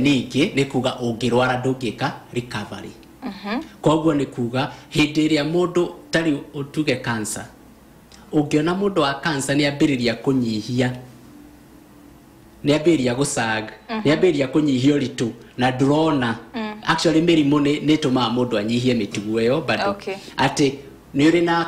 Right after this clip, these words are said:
Speaker 1: cancer, nĩ ũrĩ na problem ya nyamũ ĩgwĩtwo kidney problems. Ĩyo nĩ
Speaker 2: Mhm.
Speaker 1: mĩrimũ ĩrĩ na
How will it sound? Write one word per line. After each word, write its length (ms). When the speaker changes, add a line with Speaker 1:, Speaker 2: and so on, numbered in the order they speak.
Speaker 1:
cancer, 560
nĩ 100
ũrĩ 140
na 220
problem 540
ya 240
nyamũ 360
ĩgwĩtwo 680
kidney 480
problems. 640
Ĩyo 100
nĩ 80
Speaker 2:
Mhm. 80
Speaker 1:
mĩrimũ 460
ĩrĩ 200
na 220